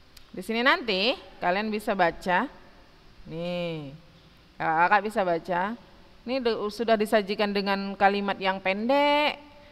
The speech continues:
dengan gambar yang imut-imut, kan? Nggak gambar, coba kok gambar gajah asli di situ. Nggak semangat kalian nengoknya, kan?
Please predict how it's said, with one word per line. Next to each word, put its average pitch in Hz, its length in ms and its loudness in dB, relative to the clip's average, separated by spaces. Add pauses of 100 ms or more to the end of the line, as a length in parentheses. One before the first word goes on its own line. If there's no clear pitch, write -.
(120)
dengan 196 280 -2
gambar 202 320 4
yang 202 160 2
imut-imut, 269 720 -2 (160)
kan? 294 280 4
Nggak 185 200 4
gambar, 190 320 4 (320)
coba 254 240 -4
kok 180 160 0
gambar 180 240 2 (160)
gajah 185 320 2
asli 202 320 -6
di 196 80 -8
situ. 170 400 -12 (560)
Nggak 233 240 -8
semangat 190 400 -2
kalian 160 240 -6
nengoknya, 147 240 -12
kan? 151 240 -12